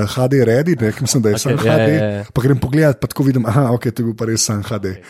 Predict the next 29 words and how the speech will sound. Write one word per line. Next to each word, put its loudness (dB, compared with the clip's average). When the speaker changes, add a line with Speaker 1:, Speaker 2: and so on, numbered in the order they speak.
Speaker 1:
Ampak 0
po -2
mojem, 2
če -2
bi 2
mi 6
dal 4
pa 2
slepi 2
test, -2
ne, -2
Speaker 2:
Ja, -2
ja, -2
ja. -6
Speaker 1:
ne 2
vem, 4
če -2
bi -6
vedel, -8
v -6
resnici 0
ne 0
vem, 0
če -8
bi -10
vedel. -12
Speaker 2:
No, 2
mislim, 0
men-, 2